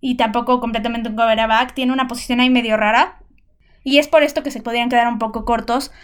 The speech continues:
al competir con una tripleta de wide receivers muy talentosos.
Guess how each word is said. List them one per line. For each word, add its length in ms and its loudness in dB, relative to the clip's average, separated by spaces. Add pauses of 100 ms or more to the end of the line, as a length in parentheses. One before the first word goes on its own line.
(180)
al 140 0
competir 400 -4
con 220 2
una 240 -2
tripleta 420 0
de 140 -2
wide 160 -2
receivers 360 -6
muy 140 -2
talentosos. 720 -8